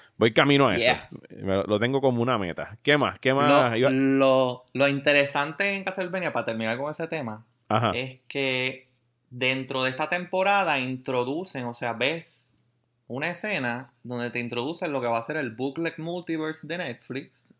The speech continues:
Speaker 1: Ok.
Speaker 2: que va a ser, pues, la serie de Castlevania, Devil May Cry, Assassin's Creed y Hyper Light Drifter.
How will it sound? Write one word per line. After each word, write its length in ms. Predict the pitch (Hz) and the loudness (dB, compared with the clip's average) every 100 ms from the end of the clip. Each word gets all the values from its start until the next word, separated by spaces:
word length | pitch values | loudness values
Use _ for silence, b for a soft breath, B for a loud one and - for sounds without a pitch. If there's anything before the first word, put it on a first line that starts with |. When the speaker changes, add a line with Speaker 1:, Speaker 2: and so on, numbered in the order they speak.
| _ | _
Speaker 1:
Ok. 120 | 107 | -2
Speaker 2:
que 100 | 107 95 | 0 0
va 60 | |
a 40 | 107 | -2
ser, 220 | - 139 | -6 -6
pues, 160 | 123 120 | -4 0
la 160 | 117 | 0
serie 220 | 107 110 | 0 -6
de 100 | 107 | -4
Castlevania, 680 | 110 123 175 185 143 123 190 - _ _ _ _ _ _ _ | -6 -6 -6 -6 -6 -6 -10 -16 _ _ _ _ _ _ _
Devil 320 | 120 107 110 | -6 -4 -4
May 160 | 147 185 | -6 -6
Cry, 380 | 170 117 147 - _ _ _ _ _ | -6 -8 -10 -16 _ _ _ _ _
Assassin's 520 | 101 113 113 147 156 | -4 -2 -2 -4 -10
Creed 260 | - 240 277 - _ _ _ _ _ - | -8 -8 -8 -12 _ _ _ _ _ -10
y 120 | 127 | -6
Hyper 380 | 120 117 123 131 | -2 -4 -4 -4
Light 260 | 135 143 - - _ | -2 -4 -8 -20 _
Drifter. 360 | - 92 - - | -12 -10 -12 -20